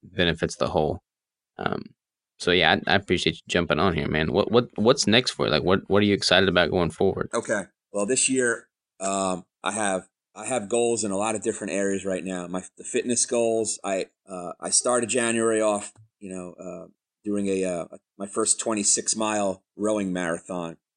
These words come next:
Speaker 2: and that was a big milestone. Uh, something I couldn't have envisioned myself doing a short time ago.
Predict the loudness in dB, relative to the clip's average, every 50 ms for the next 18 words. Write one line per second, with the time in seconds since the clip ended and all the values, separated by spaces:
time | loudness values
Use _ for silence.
0 | _ _ -18 -14 -8 -6 -4 -4 -4 -6 -6 -4 -4 -4 -2 -2 -2 -2 0 0
1 | -2 -2 -2 -4 -6 -6 -6 -10 -12 _ _ _ _ _ _ _ _ -18 -16 -10
2 | -6 -4 -2 -2 -2 -2 -4 -4 -4 -4 -2 -2 -2 -2 -4 -6 -4 -2 -2 -2
3 | -2 -4 -6 -4 -4 -2 -4 -4 -4 -6 -6 -6 -4 -6 -8 -10 _ _ _ _
4 | _ _ _ _ _ -8 -6 -4 -4 -4 -6 -8 -6 -6 -4 -4 -4 -4 -4 -4
5 | -6 -8